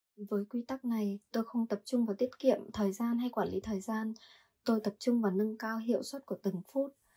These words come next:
Có rất nhiều một phút, hai phút rơi vãi trong ngày. Tôi tận dụng từng phút để gom tác dụng của chúng lại. Ví dụ, một phút khi làm bài thi khác hẳn với một phút khi bạn lướt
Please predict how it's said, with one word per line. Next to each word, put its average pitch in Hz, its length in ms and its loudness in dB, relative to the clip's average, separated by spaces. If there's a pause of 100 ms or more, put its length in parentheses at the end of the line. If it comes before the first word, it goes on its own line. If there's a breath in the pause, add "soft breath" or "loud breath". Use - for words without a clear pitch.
(300 soft breath)
Có 196 200 -4
rất 294 220 -6
nhiều 240 280 4
một 185 220 2
phút, 294 240 -2
hai 254 320 -4
phút 302 180 0
rơi 247 200 4
vãi 247 220 2
trong 262 260 -2
ngày. 208 320 2 (300 soft breath)
Tôi 214 180 4
tận 202 160 2
dụng 202 240 -2
từng 196 200 2
phút 294 240 -8
để 170 160 2
gom 233 240 -2
tác 269 180 -6
dụng - 180 4
của 185 120 -6
chúng 180 200 -6
lại. 233 300 -2 (400)
Ví 196 140 6
dụ, 220 160 4
một 185 180 0 (100)
phút 262 200 0
khi 262 120 -2
làm 202 220 2
bài 190 200 -6
thi 254 240 -2
khác 294 200 -8
hẳn 208 260 0
với 175 140 -6
một 208 260 0
phút 269 160 2
khi - 160 -16
bạn 208 180 -2
lướt 240 140 2